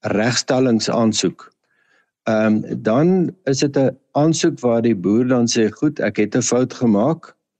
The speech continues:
Dit is inderwaarheid ook 'n tipe impakstudie. Ons doen heelwat daarvan, ehm, omdat dit, eh, nogal 'n, 'n, 'n kwessie is en jy weet die boere is,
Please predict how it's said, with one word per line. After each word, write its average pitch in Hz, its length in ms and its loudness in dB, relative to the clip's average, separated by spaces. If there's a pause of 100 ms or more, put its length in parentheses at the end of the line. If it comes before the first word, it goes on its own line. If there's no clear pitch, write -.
(320)
Dit 123 200 -2
is 180 220 0
inderwaarheid 143 840 2
ook 151 220 0
'n 139 100 -2
tipe 139 260 0
impakstudie. 127 840 0
Ons 110 320 0
doen 113 200 2
heelwat 107 580 0
daarvan, 131 720 0 (140)
ehm, 101 540 -6 (180)
omdat 120 480 0
dit, 117 400 -4 (720)
eh, 110 400 0 (400)
nogal 131 360 0
'n, 123 200 -2
'n, 131 560 -2
'n 127 120 -4
kwessie 135 420 0
is 127 320 0
en 113 240 0
jy 113 80 2
weet 143 180 0
die 147 140 2
boere 143 560 2 (180)
is, 131 220 -6